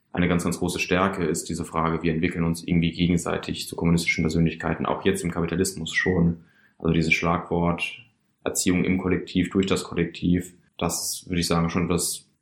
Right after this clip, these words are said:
was mich auch sehr, sehr begeistert hat, dass man eben offen über Fehler und Schwächen redet, aber gemeinsam eine Lösung findet, das irgendwie anzugehen. Und gerade im Hinblick auf die Frage, naja, wir müssen halt irgendwie diesen Klassenkampf führen,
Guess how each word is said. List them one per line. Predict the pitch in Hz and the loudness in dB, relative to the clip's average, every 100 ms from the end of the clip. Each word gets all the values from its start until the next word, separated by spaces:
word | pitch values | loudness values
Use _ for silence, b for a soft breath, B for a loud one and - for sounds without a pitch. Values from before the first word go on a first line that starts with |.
| _ | _
was | 87 - | -6 0
mich | 95 95 | 0 2
auch | 90 - - _ - - | -2 -4 -14 _ -18 -16
sehr, | - 95 | 0 2
sehr | 90 90 | 4 2
begeistert | 87 87 90 - - | 2 0 0 -6 -8
hat, | - | -6
dass | - - | -4 0
man | 82 | 2
eben | - 85 85 82 b b b | 2 4 2 0 b b b
offen | 90 92 90 | -4 0 0
über | 80 87 82 80 - b b _ | 2 2 2 0 -8 b b _
Fehler | - 92 82 | 0 2 2
und | 82 | 2
Schwächen | 95 92 87 | 0 0 -2
redet, | 85 82 80 | 0 0 0
aber | - 85 | -2 0
gemeinsam | 85 85 87 85 | 2 2 4 2
eine | 80 | 0
Lösung | 85 87 | 0 -2
findet, | - 87 82 | -2 0 0
das | 82 | -2
irgendwie | 82 80 | -2 0
anzugehen. | 85 87 85 87 85 85 _ _ _ _ _ _ | 0 -2 -8 -4 -2 -4 _ _ _ _ _ _
Und | 82 80 | -2 -2
gerade | - 85 87 | 0 2 2
im | |
Hinblick | 87 95 90 87 | 4 4 4 0
auf | 78 | -4
die | 85 | -2
Frage, | - 85 85 85 82 - | -2 0 2 2 0 0
naja, | 85 85 82 | 2 2 0
wir | |
müssen | 85 - | -4 -4
halt | 85 - | -6 0
irgendwie | 85 82 | 2 2
diesen | 82 82 | -2 -4
Klassenkampf | 87 90 92 87 - | -4 -4 -4 -4 -4
führen, | - 90 90 87 | 0 2 4 2